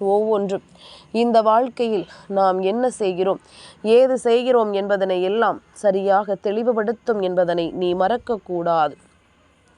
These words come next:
எதையுமே எதிர்பார்த்து நாம் பெரிதாக இங்கு ஏமாந்தது எல்லாமும் போதும்.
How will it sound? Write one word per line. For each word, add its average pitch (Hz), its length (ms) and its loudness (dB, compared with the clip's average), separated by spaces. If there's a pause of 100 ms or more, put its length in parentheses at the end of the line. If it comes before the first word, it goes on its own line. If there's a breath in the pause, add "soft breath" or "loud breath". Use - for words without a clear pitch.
(360)
எதையுமே 202 380 2 (140)
எதிர்பார்த்து 185 580 0 (720 soft breath)
நாம் 220 260 4
பெரிதாக 240 460 2 (480 soft breath)
இங்கு 196 220 -4 (120)
ஏமாந்தது 208 500 0 (100)
எல்லாமும் 185 560 -2
போதும். 202 280 -2